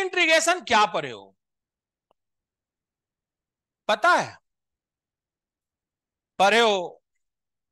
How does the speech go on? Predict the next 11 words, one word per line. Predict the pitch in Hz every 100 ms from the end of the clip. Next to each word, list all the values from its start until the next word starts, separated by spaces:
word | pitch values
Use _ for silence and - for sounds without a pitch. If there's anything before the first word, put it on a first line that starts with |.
| _ _ _ -
log | 156 190 202 185 160 151 - _ _ _ _ _ _ _ _ _ -
x | 208 226 -
प्लस | - 165 160 165 185 143
जो | 135 139
है | 131 120
सो, | - 101 87 _ _ _ _ _ _ _ _ _ _ _ _ _ _ _ _ _ _ _ _ _ _ _ _ _ _ _ _ _ _ _ _ _ _ _ _ _ _ _ _ _ _ _ _ _
और | 170 185
इसका | 202 - 233
पढ़े | 233 202 214
हो | 196 175 139 - _ _ _ _ _ _ -
log | 143 175 175 156 131